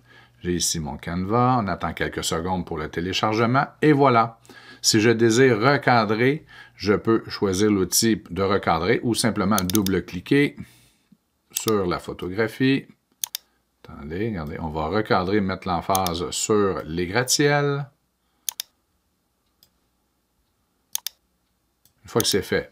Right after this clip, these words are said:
je clique à l'extérieur. Je pourrais agrandir.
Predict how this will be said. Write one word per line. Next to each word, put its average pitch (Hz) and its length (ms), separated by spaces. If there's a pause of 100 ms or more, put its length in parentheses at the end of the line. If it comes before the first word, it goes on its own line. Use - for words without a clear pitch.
(160)
je 117 140
clique 101 300
à 82 80
l'extérieur. 92 840 (380)
Je - 120
pourrais 95 440
agrandir. 101 1000